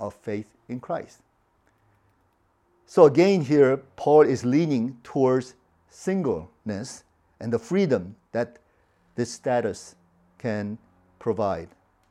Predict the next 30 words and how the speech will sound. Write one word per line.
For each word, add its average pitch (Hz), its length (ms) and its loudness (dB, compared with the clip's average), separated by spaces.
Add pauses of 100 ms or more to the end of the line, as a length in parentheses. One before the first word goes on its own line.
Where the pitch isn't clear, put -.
(880)
so 185 320 6
that 120 340 4 (280)
we 135 160 0
would 139 240 0 (180)
avoid 117 400 0
the 120 80 -4
distraction - 760 -12 (1800)
from 127 180 -2
giving 135 360 -2
our 110 200 -2
full 151 240 -2
devotion 113 640 -4 (360)
to 120 100 -10
the 110 100 0
Lord. 90 400 -4 (320)
So - 140 -4
in 113 160 0
verse 127 260 -2
forty, 117 300 -4
he 120 100 -6
says, - 280 -6
"In 120 180 -8
my 127 180 0
judgment, 110 540 -6 (760)
she 156 280 -2
is 123 100 -2
happier 120 580 -4 (160)
if 165 140 -4
she - 180 -8
stays 95 540 -10